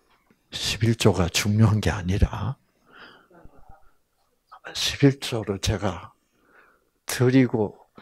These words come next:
싫-, 드리기 싫어도, 그렇죠.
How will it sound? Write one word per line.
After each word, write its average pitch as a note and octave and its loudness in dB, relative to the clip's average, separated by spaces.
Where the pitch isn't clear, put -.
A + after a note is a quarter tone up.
싫-, - 0
드리기 C3+ 2
싫어도, - -2
그렇죠. - -8